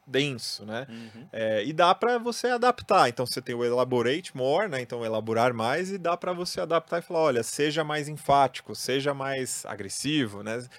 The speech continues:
Speaker 1: Fale como Shakespeare", né? <laughs> Na, na resposta. Então é uma aplicação prática que tá vindo,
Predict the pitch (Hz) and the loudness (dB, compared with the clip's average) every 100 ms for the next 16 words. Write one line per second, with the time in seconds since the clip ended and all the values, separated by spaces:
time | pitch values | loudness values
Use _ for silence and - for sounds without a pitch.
0 | - - 190 208 - 190 175 - 175 135 | -20 4 4 6 2 -2 0 2 2 2
1 | - 120 110 120 - - 131 120 123 123 | -4 -4 0 0 -2 -2 0 0 0 0
2 | 120 - 131 143 117 - 110 - - - | 0 -2 2 2 2 -4 -16 -20 -20 -20
3 | - 117 135 165 165 - 127 131 160 165 | -14 0 2 2 0 -6 0 0 0 -4
4 | 165 156 - 139 - 127 123 147 - - | -4 -4 -4 -10 -2 4 6 6 2 -6
5 | 190 202 - _ 135 123 131 127 117 107 | -6 -6 -8 _ -10 -10 -2 -2 -2 -6
6 | 123 165 214 | -10 -10 -12